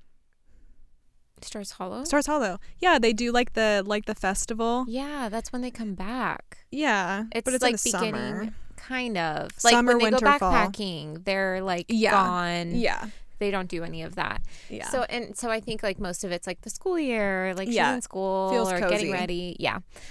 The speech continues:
Speaker 1: Um, and then everything's about snow and magic.
Speaker 2: Uh, I
Speaker 1: Um,
Speaker 2: always want them to make other, de-, like,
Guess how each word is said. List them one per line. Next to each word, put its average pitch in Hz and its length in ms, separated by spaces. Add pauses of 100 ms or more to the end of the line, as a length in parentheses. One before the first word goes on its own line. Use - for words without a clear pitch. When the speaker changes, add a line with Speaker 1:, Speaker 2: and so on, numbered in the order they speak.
(240)
Speaker 1:
Um, 185 680 (160)
and 208 100
then 196 100
everything's 175 440
about - 160
snow 175 920
and 175 360 (140)
magic. 180 640 (760)
Speaker 2:
Uh, 214 100
I 240 360
Speaker 1:
Um, 240 60
Speaker 2:
always 262 220
want 285 160
them 294 140
to 262 140
make 202 260
other, 202 260
de-, 202 160
like, 208 260